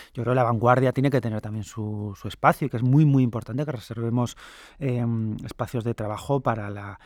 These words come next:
para eso, la, la innovación radical y para la experimentación más radical, que tengamos espacios donde la gente pueda equivocarse y fracasar garrafalmente, ¿no? Y, y que eso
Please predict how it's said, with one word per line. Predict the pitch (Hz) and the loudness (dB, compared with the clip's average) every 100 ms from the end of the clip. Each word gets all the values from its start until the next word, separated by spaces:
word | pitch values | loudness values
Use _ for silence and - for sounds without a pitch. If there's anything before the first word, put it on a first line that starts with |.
| - _ | -20 _
para | - 104 104 | -14 -12 -12
eso, | - - | -14 -16
la, | 98 98 - - | -20 -20 -20 -14
la | 110 | -8
innovación | 107 104 - 113 | -6 -6 -4 -2
radical | 110 113 110 - 117 117 120 | 0 -2 -2 0 2 4 2
y | 113 | 0
para | 110 | -2
la | 104 | -4
experimentación | - 110 110 - 120 | -8 -6 -6 -4 -2
más | 117 | 0
radical, | 110 113 117 120 120 | 0 -2 -2 -2 -2
que | 110 | -2
tengamos | 117 120 120 | -2 -2 -2
espacios | - 120 127 | -4 -2 0
donde | 123 120 | 0 0
la | 113 | 0
gente | 127 120 120 - - - - | -2 0 0 -4 -18 -18 -2
pueda | 131 127 | 4 4
equivocarse | 123 - 123 117 131 131 - 139 | 4 4 2 4 6 6 6 2
y | 127 | 0
fracasar | - 120 123 113 143 135 120 120 | 0 -4 -4 0 4 4 4 -2
garrafalmente, | 117 123 - 127 113 139 160 147 135 131 | 0 0 2 0 2 4 4 6 4 4
¿no? | 165 | 4
Y, | 147 | 0
y | 123 123 | -2 -2
que | 143 | 0
eso | 214 | 0